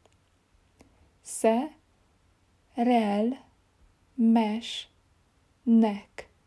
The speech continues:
Szerelmesnek. Szerelmesnek lenni. Szerelmesnek lenni valakibe. To be in love with someone.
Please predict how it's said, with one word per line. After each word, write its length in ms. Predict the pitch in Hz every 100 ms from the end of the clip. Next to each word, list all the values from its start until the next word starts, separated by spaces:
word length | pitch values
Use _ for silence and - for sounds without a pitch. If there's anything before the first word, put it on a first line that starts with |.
| _ _ _ _ _ _ _ _ _
Szerelmesnek. 1600 | - - 262 254 226 214 208 202 202 190 - - 214 214 - - _ _ _ _ _ _ _ _ _ _ _ _ _ _ _ _ _ _
Szerelmesnek 1400 | - - 277 262 226 208 202 202 202 - 226 220 226 - _ _ -
lenni. 560 | 226 208 196 196 202 - _ _ _ _ _ _ _ _ _ _ _ _ _ _ _ _ _ _ _ _ _ _
Szerelmesnek 800 | - 294 262 220 214 208 240 233
lenni 260 | 220 214 240
valakibe. 640 | 226 196 - 226 226 226 - -
To 140 | - 214
be 80 |
in 240 | 214 214 220
love 180 | - -
with 180 | - -
someone. 560 | 247 220 208 220 233